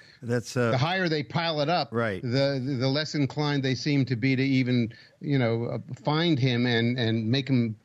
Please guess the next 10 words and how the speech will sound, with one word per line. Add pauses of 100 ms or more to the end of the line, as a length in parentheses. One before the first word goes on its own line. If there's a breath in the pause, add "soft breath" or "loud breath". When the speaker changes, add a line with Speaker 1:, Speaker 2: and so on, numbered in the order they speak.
Speaker 2:
call
him
to
account
for
it. (440 soft breath)
Speaker 1:
Well, (760)
again,
words, (100)
uh,